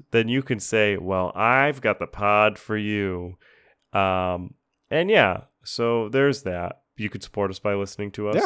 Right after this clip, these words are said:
Speaker 1: reviewing us, and telling three friends. If you tell more friends, that's okay. But we like, uh, we like you to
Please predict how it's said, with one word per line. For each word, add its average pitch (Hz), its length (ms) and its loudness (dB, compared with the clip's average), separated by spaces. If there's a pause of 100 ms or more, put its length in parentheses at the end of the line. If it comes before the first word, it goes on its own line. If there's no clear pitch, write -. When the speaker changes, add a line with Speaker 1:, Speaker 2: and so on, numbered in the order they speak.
Speaker 1:
reviewing 104 460 -4
us, 123 340 -4
and 113 140 -6
telling 120 260 -2
three 131 220 -8
friends. 107 480 -4
If - 60 -18
you 107 60 -12
tell 160 180 4
more 143 220 2
friends, 113 380 -4
that's 147 200 0
okay. 147 460 -2
But 95 220 -2
we 110 80 -4
like, 104 320 -2
uh, 90 300 -4
we 120 140 -2
like 127 260 0
you 120 80 -4
to 101 160 -10